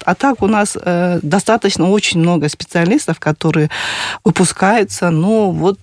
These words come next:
э, мы стараемся тоже, вот, когда мы выезжаем в регионы, когда, э, встречаемся, когда работаем, тоже, э, стараемся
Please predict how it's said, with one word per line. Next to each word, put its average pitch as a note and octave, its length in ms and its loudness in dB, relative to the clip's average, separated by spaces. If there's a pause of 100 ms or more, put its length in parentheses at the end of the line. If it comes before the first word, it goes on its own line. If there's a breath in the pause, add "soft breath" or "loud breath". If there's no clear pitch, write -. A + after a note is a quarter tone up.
(140)
э, E3+ 260 2
мы F3+ 140 2
стараемся G3+ 640 0
тоже, D3+ 320 -2
вот, C#3+ 160 -6
когда D3+ 260 0
мы D#3 140 2
выезжаем D#3 480 0
в D3+ 40 -2
регионы, E3+ 520 0
когда, D#3+ 400 -2 (520 loud breath)
э, - 100 -4
встречаемся, E3+ 960 0
когда D#3 580 0
работаем, E3 760 0
тоже, D#3+ 440 0 (100)
э, - 280 -2 (220)
стараемся E3+ 680 0